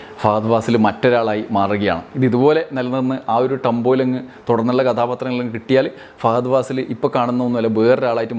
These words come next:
മാറും നമ്മളെ മുമ്പിൽ ഒരു നടൻ എന്നുള്ള നിലക്ക്. അങ്ങനെ ഒരു സിനിമയാക്കി മാറ്റാൻ, ആ, ആവേശത്തെ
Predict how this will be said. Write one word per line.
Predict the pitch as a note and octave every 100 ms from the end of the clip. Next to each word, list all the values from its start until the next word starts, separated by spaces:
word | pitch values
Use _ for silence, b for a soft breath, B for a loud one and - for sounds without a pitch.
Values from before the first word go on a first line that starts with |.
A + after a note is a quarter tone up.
| G#2
മാറും | G#2 A#2 A2+
നമ്മളെ | G#2+ A2+
മുമ്പിൽ | G#2+ G#2+
ഒരു | A2
നടൻ | F#2+ G2+
എന്നുള്ള | G#2+ G#2+
നിലക്ക്. | G2 - B B - B2+
അങ്ങനെ | D#3 F#3 G3+ F#3+
ഒരു | D#3 D3+
സിനിമയാക്കി | C3 B2+ B2+ B2 B2
മാറ്റാൻ, | G#2+ A2 G2 B B -
ആ, | A2 A2
ആവേശത്തെ | A2+ A#2 A#2+ A2+